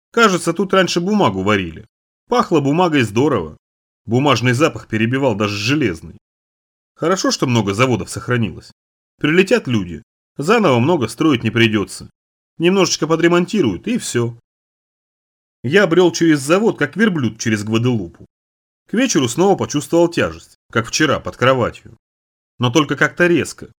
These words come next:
Точно кто-то запустил в меня стрелой с наконечником из усталости и попал в самое сердце. На плечи навалился неудобный груз, и я тут же заметил, что голова волка стала гораздо тяжелее, чем раньше. Надо отдохнуть.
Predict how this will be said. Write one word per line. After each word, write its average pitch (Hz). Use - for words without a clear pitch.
Точно 123
кто-то 185
запустил 127
в 117
меня 92
стрелой 156
с 170
наконечником 120
из 127
усталости 98
и 113
попал 117
в 117
самое 104
сердце. -
На 117
плечи 123
навалился 113
неудобный 113
груз, 160
и 110
я 110
тут 113
же 104
заметил, 120
что -
голова 107
волка 117
стала 107
гораздо 110
тяжелее, 131
чем 113
раньше. 101
Надо 175
отдохнуть. 165